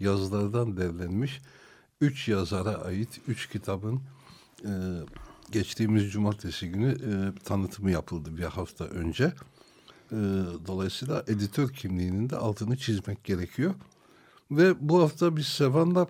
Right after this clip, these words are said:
biraz önce programın girişinde de bahsettiğim gibi,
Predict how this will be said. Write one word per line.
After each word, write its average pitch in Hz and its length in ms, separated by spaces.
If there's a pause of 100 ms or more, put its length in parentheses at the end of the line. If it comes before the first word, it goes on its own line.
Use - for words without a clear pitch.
(920)
biraz 123 360
önce 123 260
programın 113 520
girişinde 113 520
de 107 120
bahsettiğim 107 640
gibi, 123 260